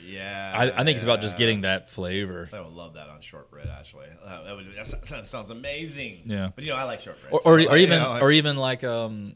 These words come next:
Speaker 2: a rice cracker. Just, just something, something that's a
Speaker 1: Yeah,
Speaker 2: neutral,
Speaker 1: yeah.
Speaker 2: a
Speaker 1: It'll be
Speaker 2: neutral,
Speaker 1: so be-, yeah, yeah.
Speaker 2: neutral canvas. I just want the toffee flavor to come through, and that would work.
Speaker 1: Yeah. Toffee sauce might be one of those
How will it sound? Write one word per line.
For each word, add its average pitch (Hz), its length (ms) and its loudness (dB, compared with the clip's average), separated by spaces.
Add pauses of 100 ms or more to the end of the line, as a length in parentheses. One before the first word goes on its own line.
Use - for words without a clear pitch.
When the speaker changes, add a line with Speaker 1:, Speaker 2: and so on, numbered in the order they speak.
Speaker 2:
a 107 80 -6
rice 120 280 0
cracker. 82 440 -12
Just, 110 200 -12
just 127 120 -8
something, 135 400 -6
something 175 300 -6
that's 110 140 -4
a 98 60 -4
Speaker 1:
Yeah, 135 280 -2
Speaker 2:
neutral, 110 80 -4
Speaker 1:
yeah. 107 180 -6
Speaker 2:
a - 40 0
Speaker 1:
It'll 117 100 2
be 139 80 4
Speaker 2:
neutral, 135 340 2
Speaker 1:
so 135 60 -2 (120)
be-, 123 80 -10
yeah, 104 200 -4 (100)
yeah. 117 100 -4
Speaker 2:
neutral 151 360 2
canvas. 120 680 -4
I 104 80 -4
just - 180 -8
want 101 300 -4 (100)
the 92 140 -8
toffee 98 420 -6
flavor 90 360 -8
to 87 80 -12
come 92 240 -12
through, - 320 -14 (640)
and 87 340 -8 (240)
that 90 160 -8
would 82 100 -12
work. - 280 -16 (280)
Speaker 1:
Yeah. 82 480 -12 (380)
Toffee 165 380 -8
sauce 110 440 -10
might 90 600 -16 (160)
be 87 260 -16
one 85 200 -16
of 85 80 -18
those 80 260 -20